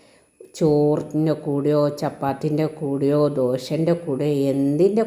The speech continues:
കൂടെയോ കഴിക്കാൻ പറ്റുന്ന സാധനമാണ്. നിങ്ങളെല്ലാവരും ഇതൊന്ന്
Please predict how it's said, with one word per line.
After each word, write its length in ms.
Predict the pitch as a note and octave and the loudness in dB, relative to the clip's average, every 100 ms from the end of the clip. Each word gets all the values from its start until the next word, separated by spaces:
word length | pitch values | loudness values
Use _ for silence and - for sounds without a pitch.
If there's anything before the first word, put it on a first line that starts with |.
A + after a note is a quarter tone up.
| A3 | -2
കൂടെയോ 320 | D#3 D3+ E3 | -2 0 0
കഴിക്കാൻ 400 | E3+ F3 E3+ G#3+ G#3 | 2 0 0 -2 -2
പറ്റുന്ന 380 | G#3 A#3 A3+ A#3+ | -2 -2 0 -2
സാധനമാണ്. 520 | - B3 B3+ A3+ E3 C#3+ - - - - - | 2 2 2 2 -2 -4 -16 -20 -20 -20 -6
നിങ്ങളെല്ലാവരും 1300 | G#3 A3+ A#3 G#3+ G3 F#3+ G3+ G#3+ A3 B3+ A#3+ G3 F3 | 0 2 4 4 4 4 0 -4 0 2 2 2 2
ഇതൊന്ന് 320 | E3+ E3+ F3 | 2 2 0